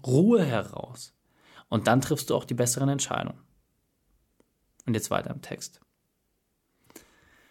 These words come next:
Deswegen kommt es vor allem immer darauf an, wie du eine Sache betrachtest. Einfaches Beispiel.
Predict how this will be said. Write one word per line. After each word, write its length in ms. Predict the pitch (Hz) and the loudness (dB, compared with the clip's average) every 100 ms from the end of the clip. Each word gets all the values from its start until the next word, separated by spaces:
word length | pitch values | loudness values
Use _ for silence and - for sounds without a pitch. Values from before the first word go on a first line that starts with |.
| _ _ _ _ _ _ _ - | _ _ _ _ _ _ _ -4
Deswegen 360 | - 131 170 208 | 0 4 4 4
kommt 220 | - 180 | 2 0
es 120 | - | -2
vor 200 | - - | -2 2
allem 200 | 190 220 | 4 4
immer 160 | 185 156 | 4 4
darauf 300 | 135 127 123 | 6 4 4
an, 360 | 135 139 143 - - _ _ _ | 6 6 4 -2 -20 _ _ _
wie 280 | 113 123 185 | -2 2 2
du 140 | 180 | 2
eine 220 | - 135 | 2 2
Sache 320 | 113 123 135 131 | 4 4 4 0
betrachtest. 880 | 110 - - 123 - - - - - _ _ _ _ _ _ _ _ - | -2 -4 -4 -6 -8 -12 -12 -14 -20 _ _ _ _ _ _ _ _ -2
Einfaches 460 | 165 202 147 127 | 2 4 2 0
Beispiel. 680 | - 110 123 - 110 113 135 | 2 2 2 0 -6 -8 -10